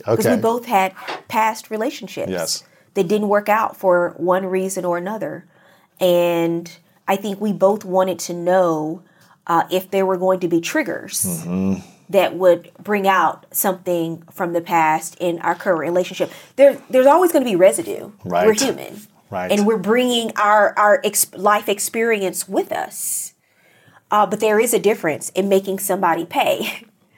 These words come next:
Speaker 2: <laughs> who
Speaker 1: For
Speaker 2: had
Speaker 1: your,
Speaker 2: nothing to
Speaker 1: <laughs> yeah,
Speaker 2: do
Speaker 1: for your
Speaker 2: with
Speaker 1: past
Speaker 2: the
Speaker 1: pain,
Speaker 2: past.
Speaker 1: yeah.
Speaker 2: And so exploring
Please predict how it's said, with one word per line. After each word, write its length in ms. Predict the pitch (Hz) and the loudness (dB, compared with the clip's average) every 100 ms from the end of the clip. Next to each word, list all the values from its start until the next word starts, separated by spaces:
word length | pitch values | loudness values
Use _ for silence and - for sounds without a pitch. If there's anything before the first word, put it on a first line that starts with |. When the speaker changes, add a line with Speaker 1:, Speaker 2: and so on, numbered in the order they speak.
| _ | _
Speaker 2:
<laughs> 560 | _ _ _ _ - | _ _ _ _ -8
who 80 | 240 | 0
Speaker 1:
For 40 | 233 | 4
Speaker 2:
had 100 | 127 | 4
Speaker 1:
your, 100 | 170 | 4
Speaker 2:
nothing 300 | 277 285 240 | 4 2 2
to 100 | 113 | 2
Speaker 1:
<laughs> 0 | |
yeah, 60 | |
Speaker 2:
do 260 | 120 175 170 | 4 4 4
Speaker 1:
for 80 | 135 | 4
your 100 | 131 | 2
Speaker 2:
with 60 | 131 | 4
Speaker 1:
past 220 | 135 117 | 2 2
Speaker 2:
the 60 | - | 2
Speaker 1:
pain, 100 | 127 | 0
Speaker 2:
past. 180 | 95 101 | -2 -2
Speaker 1:
yeah. 180 | 92 80 - - - - | -2 -2 -12 -20 -18 -4
Speaker 2:
And 140 | 220 208 | -2 0
so 640 | - 208 196 190 190 - | 0 4 6 6 4 2
exploring 800 | 196 196 - 214 214 233 233 | 0 0 -4 0 0 0 -4